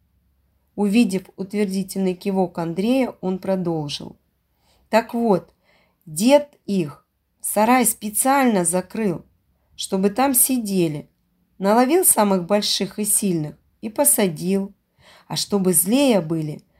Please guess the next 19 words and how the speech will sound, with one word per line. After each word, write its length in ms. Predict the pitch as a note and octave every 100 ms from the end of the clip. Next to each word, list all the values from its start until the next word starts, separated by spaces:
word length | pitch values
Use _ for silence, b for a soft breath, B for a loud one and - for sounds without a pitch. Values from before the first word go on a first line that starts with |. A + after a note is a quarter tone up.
| _ -
дал 300 | G3+ C4+ B3
им 100 | G#3
махорки 680 | G#3 B3 - A#3 - -
своей 600 | D#3 - D#3 D3 C#3+ - _ -
вместо 380 | F#3+ A#3+ - C4
еды. 480 | C4+ G3 D#3+ C#3+ _ _ _ _ _ -
Вот 220 | F#3 -
они 280 | A#3 G#3+ G3+
от 120 | G3
нечего 520 | G3+ F#3+ F#3 E3+ F3
делать 460 | E3+ G#3+ D4+ C4+ B3 _ _ _
сидят 500 | - G3+ G3+ D#4 -
и 40 | E3
курят. 520 | - E3+ F3+ E3 D#3+ _ _ _ _ _ _ _ _ _
А 120 | D#3
зачем 680 | D3+ G#3+ G#3 - B3+ B3+ G#3+
он 160 | F#3+
их 180 | F3 D#3+
держит? 680 | D3+ E3+ G3 G3+ F#3 E3+ E3